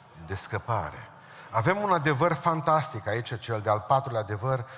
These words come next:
un mare adevăr despre mărturie. Ascultați ce zice în versetul douăzeci.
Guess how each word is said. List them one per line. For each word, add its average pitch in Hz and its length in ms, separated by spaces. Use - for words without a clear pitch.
un 107 160
mare 156 220
adevăr 139 460
despre 123 320
mărturie. 110 880
Ascultați 156 520
ce 175 120
zice 135 260
în 127 60
versetul 117 480
douăzeci. 90 640